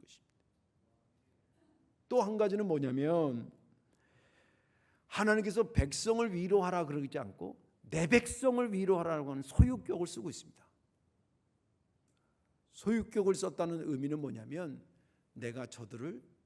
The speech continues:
책임지는 자라는 뜻입니다. 여러분들이 만약에 누구한테 소개하는데 "아, 얘가 제 아들놈입니다. 얘가 제 딸입니다." 쟤라고 하는 자기의 소유격을 동원해서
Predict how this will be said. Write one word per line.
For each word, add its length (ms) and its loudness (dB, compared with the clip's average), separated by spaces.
책임지는 880 -10
자라는 340 -12
뜻입니다. 380 -20
여러분들이 400 0
만약에 280 -2
누구한테 360 -4
소개하는데 600 -8
"아, 160 -6
얘가 300 -2
제 340 -6
아들놈입니다. 1200 -8
얘가 240 -2
제 240 -4
딸입니다." 1040 -12
쟤라고 460 0
하는 200 -2
자기의 560 -6
소유격을 880 -8
동원해서 760 -6